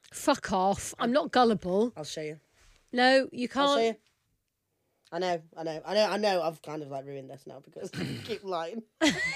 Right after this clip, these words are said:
Speaker 1: Yeah, I'm never gonna
Speaker 2: With
Speaker 1: believe
Speaker 2: all
Speaker 1: you
Speaker 2: my
Speaker 1: again.
Speaker 2: lying. Um, hang on.
Speaker 1: What, in a Hello Kitty beanbag?
Speaker 2: It was, it was, like, one of the most horrific. It's not a very fun story because it was, like, one of the most horrific murders ever. Hello Murder, what am I doing? Hello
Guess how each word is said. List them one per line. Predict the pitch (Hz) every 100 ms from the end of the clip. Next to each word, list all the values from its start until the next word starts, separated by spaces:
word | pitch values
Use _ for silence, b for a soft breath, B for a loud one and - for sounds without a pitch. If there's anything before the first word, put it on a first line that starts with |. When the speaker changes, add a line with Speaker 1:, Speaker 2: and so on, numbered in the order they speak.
| 1077 381
Speaker 1:
Yeah, | 339 311
I'm | 269
never | 269 247
gonna | 240
Speaker 2:
With | 214
Speaker 1:
believe | 226 233
Speaker 2:
all |
Speaker 1:
you | 220
Speaker 2:
my |
Speaker 1:
again. | 214 240 294 226 214 220 b b b -
Speaker 2:
lying. | 170 175 175 170 170 165
Um, | 151 _ _ _ _ _
hang | 175 160
on. | 247
Speaker 1:
What, | 254
in | 233
a |
Hello | 214 277 269 247
Kitty | - 269 - 233
beanbag? | 190 156 151 147 139
Speaker 2:
It |
was, | 190 143
it | 156
was, | 151
like, | 170 170
one | 160
of |
the | 151
most | 151 -
horrific. | 151 - 127
It's | 139 170
not | 143
a |
very | 143 139
fun | 156 143
story | 147 143 139
because | 139 160
it | 143
was, | 151
like, | 143
one | 151
of | 143
the |
most | 147 -
horrific | 147 143 156 139 -
murders | 165 151 160 156 - _ _ 135
ever. | 135 139 139 131 _ _ _ _ _ _ _ _
Hello | 165 175 165
Murder, | 170 156 139
what | 147
am |
I | 160
doing? | 151 147 b b b b
Hello | 175 175